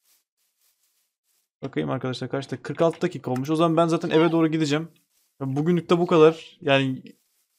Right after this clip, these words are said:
çok güzel. Aslında bu çok, çok heyecanlı bölümdü. Keşke bütün bölümler bu kadar heyecanlı geçse. Yani yapamadık yani, ne bileyim.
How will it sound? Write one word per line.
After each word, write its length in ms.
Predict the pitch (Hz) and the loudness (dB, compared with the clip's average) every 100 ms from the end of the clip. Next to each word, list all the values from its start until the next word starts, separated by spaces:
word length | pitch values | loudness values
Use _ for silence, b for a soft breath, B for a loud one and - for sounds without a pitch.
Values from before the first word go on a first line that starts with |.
| _ _ | _ _
çok 260 | - 185 165 | 2 2 6
güzel. 220 | 151 147 | 6 8
Aslında 320 | 151 147 185 | 6 6 -2
bu 60 | 180 | 0
çok, 240 | 185 165 | -2 -2
çok 140 | 180 | 0
heyecanlı 340 | 165 147 156 170 | 4 6 4 4
bölümdü. 260 | 143 131 | 2 0
Keşke 320 | 127 160 - 139 | -2 -2 0 -2
bütün 300 | 156 151 139 | 0 0 2
bölümler 320 | 139 135 135 | 2 2 0
bu 80 | 131 | 2
kadar 200 | 143 135 | 2 4
heyecanlı 360 | 139 139 143 | 2 0 -2
geçse. 420 | 143 127 - 160 - b _ _ _ _ _ _ _ _ _ 151 | -2 -2 -2 -6 -6 b _ _ _ _ _ _ _ _ _ 2
Yani 320 | 160 170 151 - _ | 2 2 -8 -18 _
yapamadık 560 | 165 160 190 202 151 139 | 2 4 6 4 2 2
yani, 200 | 143 139 | 2 4
ne 140 | 151 | 2
bileyim. 400 | 185 185 151 131 | 2 0 0 -2